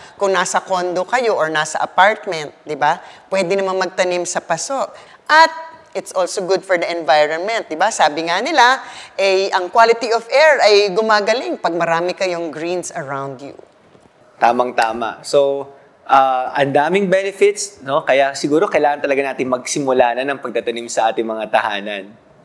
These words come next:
Speaker 1: So, Aaron, meron ba tayong specific na gulay na tatalakayin today? Meron ka bang clue?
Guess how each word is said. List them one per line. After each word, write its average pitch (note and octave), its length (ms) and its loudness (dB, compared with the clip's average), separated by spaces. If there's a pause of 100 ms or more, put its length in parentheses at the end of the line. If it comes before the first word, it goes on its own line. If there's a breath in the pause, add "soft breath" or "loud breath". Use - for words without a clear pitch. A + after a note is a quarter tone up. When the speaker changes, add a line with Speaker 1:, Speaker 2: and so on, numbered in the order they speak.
(320 soft breath)
Speaker 1:
So, D#4+ 320 2
Aaron, E4 560 2
meron D#4 300 2
ba B3+ 80 4
tayong C4+ 340 2
specific B3 640 -4
na A3+ 80 -4
gulay B3 540 0
na G#3 80 -2
tatalakayin G3+ 960 2
today? G#3 760 0
Meron F#3 360 -2
ka G3+ 80 2
bang G3+ 240 2
clue? D4+ 180 -4